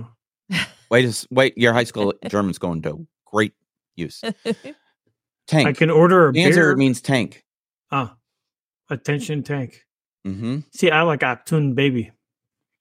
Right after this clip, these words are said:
Speaker 2: <laughs>
Speaker 3: So as you can see,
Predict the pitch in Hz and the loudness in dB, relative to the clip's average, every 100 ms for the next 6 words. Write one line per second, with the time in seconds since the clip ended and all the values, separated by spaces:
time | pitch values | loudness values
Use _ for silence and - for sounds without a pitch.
0 | - - _ - 196 - 190 - 233 - | -10 -10 _ -6 -4 -2 -4 -6 -6 -4
1 | 403 - 294 - 220 _ - - 165 180 | -4 -4 -8 -8 -12 _ -10 2 4 4
2 | 156 202 214 190 - - 190 139 120 131 | 2 -2 0 -2 -2 -2 2 4 2 -2